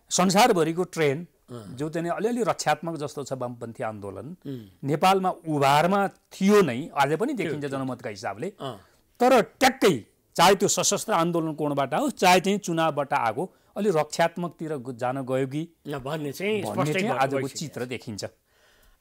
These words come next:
Speaker 2: कार्यक्रममा लेखनाथजीलाई पुनः स्वागत छ।
Speaker 1: हजुर, धन्यवाद।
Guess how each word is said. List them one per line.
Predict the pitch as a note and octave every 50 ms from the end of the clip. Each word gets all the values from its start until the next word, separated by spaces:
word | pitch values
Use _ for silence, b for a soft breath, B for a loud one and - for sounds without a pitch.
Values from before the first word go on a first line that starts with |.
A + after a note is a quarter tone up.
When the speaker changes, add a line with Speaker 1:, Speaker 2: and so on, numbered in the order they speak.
| _ _
Speaker 2:
कार्यक्रममा | F#3 G3 G#3 G3+ A3+ B3 B3 A#3
लेखनाथजीलाई | A3 G3+ F3+ G#3 G3 E3 F#3 F#3 F3 E3
पुनः | - F3 D3 C3 B2
स्वागत | - - G#2+ G#2 G2+ - - -
छ। | - - -
Speaker 1:
हजुर, | C#3+ C3 A#2+ B2+ C3+ -
धन्यवाद। | C3 B2 B2 A2+ G#2 F#2 F#2